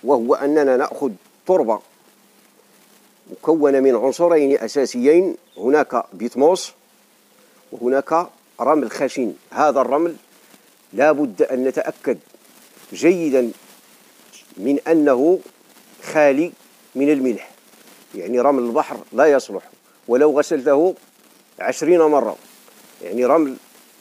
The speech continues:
ال-، الأنهار العذبة مثلًا، أو، أو الأودية العذبة ممكن،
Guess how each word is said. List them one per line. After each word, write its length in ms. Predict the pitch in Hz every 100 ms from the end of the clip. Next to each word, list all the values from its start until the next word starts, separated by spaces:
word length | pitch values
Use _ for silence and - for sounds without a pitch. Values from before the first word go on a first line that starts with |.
| _ - - - -
ال-، 340 | 98 104 110 117
الأنهار 560 | 110 127 117 151 127 -
العذبة 520 | 120 107 113 101 135 -
مثلًا، 440 | 117 123 113 113 117
أو، 160 | 110 - _ 123
أو 80 |
الأودية 500 | 123 - 135 117 135 -
العذبة 360 | 110 104 120 67 - _ -
ممكن، 320 | 123 -